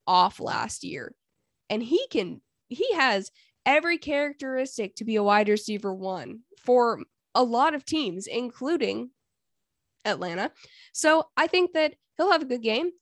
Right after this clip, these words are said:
that he's a really solid guy, that he developed really well out of college, and that he's gonna be carrying that offense, at least on the receiver end, but I still have the Eagles. I don't know. I just have a feeling. Shout out to Kyle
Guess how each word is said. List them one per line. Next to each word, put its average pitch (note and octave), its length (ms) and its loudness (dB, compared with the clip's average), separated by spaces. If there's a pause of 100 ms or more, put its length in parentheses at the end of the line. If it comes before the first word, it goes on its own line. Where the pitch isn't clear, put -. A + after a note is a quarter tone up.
(220)
that A#3 200 -4
he's D4+ 180 -2
a A#3 80 2
really B3 400 -4
solid A#3 580 -2
guy, A3+ 420 0
that G3+ 160 -4
he B3+ 120 -6
developed B3 640 -2
really G#3+ 400 -6
well A3 460 0 (160)
out A#3 140 0
of - 80 -12
college, A#3 500 -2 (340)
and A#3 180 -4
that G#3+ 180 -2
he's C4+ 260 -4
gonna C4+ 140 -4
be G#3 80 -10
carrying A3+ 640 -2
that G3+ 180 -4
offense, F#3+ 640 -4 (280)
at G#3 140 -4
least B3+ 260 -2
on A#3 140 -4
the G3 340 -4
receiver G3 600 -2
end, F#3 320 -2 (580)
but D4+ 220 4 (260)
I E4 140 2
still F4+ 280 -2
have D#4+ 180 2
the C#4+ 80 -4
Eagles. B3 420 -4
I A#3+ 120 -2
don't B3+ 120 0
know. C4 140 2
I G3+ 80 0
just G#3 100 -4
have A#3+ 120 -2
a A3 40 -14
feeling. A3+ 440 -4
Shout A#3+ 260 0
out B3 160 2
to A#3+ 60 -12
Kyle A#3+ 540 -4